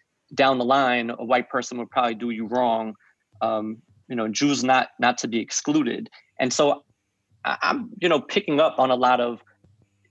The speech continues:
intimate conversations that I had no business probably hearing, but whether I'm driving a car or whether I was, you know, at Buck's house or wherever it might be,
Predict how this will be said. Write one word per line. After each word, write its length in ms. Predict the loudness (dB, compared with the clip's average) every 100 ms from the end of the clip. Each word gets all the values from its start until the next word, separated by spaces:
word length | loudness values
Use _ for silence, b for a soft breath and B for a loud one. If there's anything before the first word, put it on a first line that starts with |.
| -6
intimate 480 | -6 -4 -4 -4 -4
conversations 840 | -2 -2 -2 -4 -4 -4 -8 -8
that 120 | -2 0
I 140 | 2
had 180 | 2 0
no 140 | -2
business 520 | -2 -4 -2 -6 -8
probably 560 | -6 0 2 0 -4 -6
hearing, 400 | -2 0 0 0
but 140 | 0
whether 260 | 2 2 2
I'm 140 | 0
driving 400 | 2 2 2 0
a 60 | -6
car 540 | 0 4 4 2 -2 -8 _ _ _
or 240 | -2 0 2
whether 260 | 2 4
I 100 | 4
was, 240 | 2 -2 -8 _ _ _ -12
you 100 | -6
know, 160 | -4 0
at 220 | -2 2
Buck's 260 | 0 0
house 420 | -2 0 0 -4 -8
or 180 | -8
wherever 360 | -4 -2 0 -2
it 80 | -4
might 260 | -4 -4
be, 380 | -2 -2 -2 -6